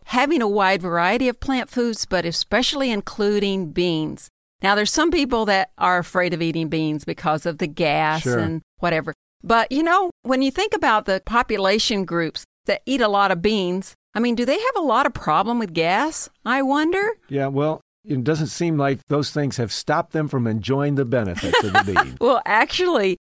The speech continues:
Speaker 1: there's two carbohydrates in beans that aren't digested till they get to your lower colon.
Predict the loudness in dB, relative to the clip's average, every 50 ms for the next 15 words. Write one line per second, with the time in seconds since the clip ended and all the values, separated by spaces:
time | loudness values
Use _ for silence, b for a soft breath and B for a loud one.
0 | _ _ -18 -8 -2 -2 0 0 -2 -2 -2 -2 -2 0 0 0 0 -2 -2 -2
1 | 0 0 0 2 0 0 -2 -2 -4 -6 -4 -4 -2 0 0 0 0 0 -2 -2
2 | -2 -2 -2 0 -2 -2 0 0 0 0 0 0 0 0 0 0 -2 -4 -6 -6
3 | -4 -2 -2 -2 -2 -2 -4 -4 -4 -4 -4 -4 -2 -2 -2 -2 -2 -2 -2 -2
4 | -4 -6 -8 -8 -6 -6 -6 -6 -8 -12